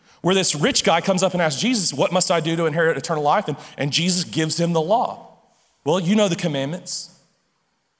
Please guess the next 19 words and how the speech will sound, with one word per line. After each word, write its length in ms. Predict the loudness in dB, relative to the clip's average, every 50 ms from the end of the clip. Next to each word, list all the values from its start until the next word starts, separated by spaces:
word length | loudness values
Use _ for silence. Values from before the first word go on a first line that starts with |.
| _ _ _
Do 120 | _ 0 2
not 160 | 2 2 2
murder, 260 | 0 0 2 0 -2
do 140 | -2 -2 -2
not 180 | -2 -2 -2 -2
steal, 320 | -4 -4 -2 0 0 -2
do 100 | -2 -2
not 140 | -4 -4 -4
commit 180 | -4 -6 -6
adultery," 440 | -4 -2 0 0 0 -2 -4 -8 -6
you 100 | -6 -4
know, 140 | -4 -2 -2
all 80 | 0 -2
this. 160 | -2 -4 -4
And 180 | -6 -6 -6
the 40 | -2
guy 180 | 0 0 0 2
says, 180 | 0 -2 -2
"I, 80 | -2